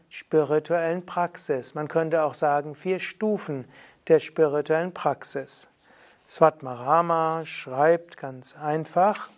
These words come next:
In allen Yoga-Praktiken gibt es vier Stadien, nämlich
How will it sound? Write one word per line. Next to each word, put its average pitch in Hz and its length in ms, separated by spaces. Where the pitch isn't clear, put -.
In 202 220
allen 240 520
Yoga-Praktiken 196 1300
gibt 185 340
es 196 380
vier 233 680
Stadien, 147 1160
nämlich 139 680